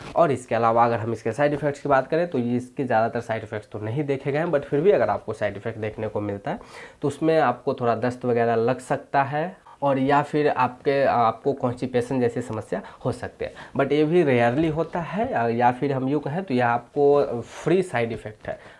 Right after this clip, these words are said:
मतलब साइड इफ़ेक्ट से यह बिल्कुल फ्री है, कोई भी साइड इफ़ेक्ट्स आपको नहीं देखने को मिलेगा।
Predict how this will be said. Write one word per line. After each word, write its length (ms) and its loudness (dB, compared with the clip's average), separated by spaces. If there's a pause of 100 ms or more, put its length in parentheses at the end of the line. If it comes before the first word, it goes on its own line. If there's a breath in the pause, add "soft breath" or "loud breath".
मतलब 220 -2
साइड 240 0
इफ़ेक्ट 280 -2
से 120 -4
यह 80 0
बिल्कुल 380 -4
फ्री 220 -6
है, 80 -4
कोई 220 -2
भी 120 -6
साइड 220 -6
इफ़ेक्ट्स 300 -6
आपको 220 -6
नहीं 220 -6
देखने 320 -10
को 160 -10 (260 loud breath)
मिलेगा। 440 -12